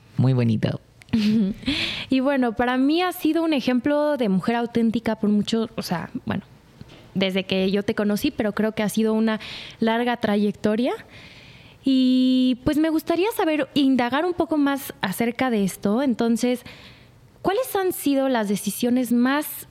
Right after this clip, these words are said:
Speaker 2: difíciles que te ha tocado tomar para llegar a este nivel de autenticidad y de ser tú?
Speaker 1: Ay, las decisiones más difíciles, creo que, creo que todas, o sea, creo que cada decisión, ninguna es fácil de tomar, ¿no? Sobre todo cuando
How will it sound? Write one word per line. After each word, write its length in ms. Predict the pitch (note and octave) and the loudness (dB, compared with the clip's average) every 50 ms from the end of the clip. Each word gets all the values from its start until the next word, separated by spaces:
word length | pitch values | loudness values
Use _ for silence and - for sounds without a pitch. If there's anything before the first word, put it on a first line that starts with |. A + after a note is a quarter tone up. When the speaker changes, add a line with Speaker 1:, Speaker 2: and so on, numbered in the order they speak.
| - - - A3+ | -20 -10 -2 0
Speaker 2:
difíciles 640 | A#3 B3 A#3 - - C#4+ C4 - C#4 C#4 D4+ D4 - | 2 2 2 0 0 -2 -2 -2 -2 -2 -2 -2 -2
que 80 | - A3 | -4 -4
te 100 | - A3+ | -2 -2
ha 60 | A3 | -2
tocado 280 | - B3 A#3+ - A#3 A3+ | -2 -4 -2 -2 -2 -2
tomar 340 | - G#3 G3 G3 G3 A3+ - | 0 0 0 2 0 0 -2
para 160 | - A3 G3+ | -2 0 0
llegar 320 | G3 F#3+ G3+ F#3+ G3+ G#3+ A3 | 0 0 2 0 0 0 0
a 60 | A3+ | -2
este 200 | G#3 - - A3 | -4 -2 -2 0
nivel 300 | G#3 G#3 G#3+ A3 A3 A3+ | 0 0 0 0 0 0
de 60 | A3 | -2
autenticidad 640 | G#3+ G3+ - - G3+ G3+ G3+ F#3+ - - G#3+ G#3 G#3+ | -2 -4 -2 -2 -2 0 0 -2 -2 0 0 0 0
y 80 | A#3 A#3+ | 0 0
de 100 | G#3 G3+ | 0 0
ser 200 | E3+ - G3+ - - | 0 0 -2 -4 -4
tú? 240 | - - G#3 G3 - - - - - - - - - - - - - - - - - - - - - - - - - - - - _ - | -2 -2 -2 -2 -4 -8 -16 -20 -20 -20 -20 -20 -20 -20 -20 -20 -20 -20 -20 -20 -20 -20 -20 -20 -20 -20 -20 -20 -20 -20 -20 -16 _ 0
Speaker 1:
Ay, 200 | B2+ B2+ C#3 C#3+ | 2 4 4 4
las 180 | B2+ A#2+ A2+ A2 | 4 2 2 2
decisiones 400 | A#2 A#2 A2 - C3 C#3 D#3+ D#3 | 2 2 2 2 4 4 4 4
más 180 | C#3 B2+ B2+ B2 | 4 4 4 4
difíciles, 600 | B2+ A#2+ - A#2 G#2+ - A2+ A2 A#2 B2+ C#3+ - | 2 2 0 0 0 2 2 2 2 2 0 0
creo 140 | - - D3 | 0 -2 0
que, 360 | - - A3 B3 - - - - - - - - - - - - - - - - | 0 0 0 0 0 -2 -6 -10 -18 -20 -20 -20 -20 -20 -20 -20 -20 -20 -10 -4
creo 160 | - B2+ B2 | -2 -2 0
que 160 | - E3 D#3 | 2 0 0
todas, 720 | - - - - - - - A#2 A#2 B2+ C3 A#2+ G#2+ G2 | -2 -6 -20 -20 -8 -2 0 2 2 2 2 2 2 2
o 60 | G2+ G2+ | 0 0
sea, 100 | A2 A2+ | 0 2
creo 120 | - C3 C#3+ | 2 2 0
que 60 | D3+ | 2
cada 160 | - C#3+ C3 C3+ | 0 0 0 2
decisión, 640 | C#3 B2 G2+ G2 F#2 - G#2 G#2 G#2 A#2 A#2+ A#2 A2+ - - - | 0 0 0 0 0 2 2 2 4 4 2 0 -2 -4 -2 0
ninguna 380 | A2+ A2+ A2+ G#2 A2 A#2 B2 | 2 2 2 2 2 2 2
es 80 | C3 - | 0 0
fácil 240 | - A2 - C#3 A2+ | 0 0 0 2 0
de 80 | G#2+ | 0
tomar, 360 | - - G2+ G#2 G#2+ G#2 - | 0 2 2 2 2 2 0
¿no? 200 | G2+ G2+ G2 - | 0 2 2 2
Sobre 200 | C3 - G#2+ G#2 | 2 2 2 0
todo 260 | - - A#2 A#2+ B2+ - | 0 0 0 0 0 0
cuando 380 | - A2+ G#2+ G#2 G#2 G2+ - | 0 2 2 2 2 0 0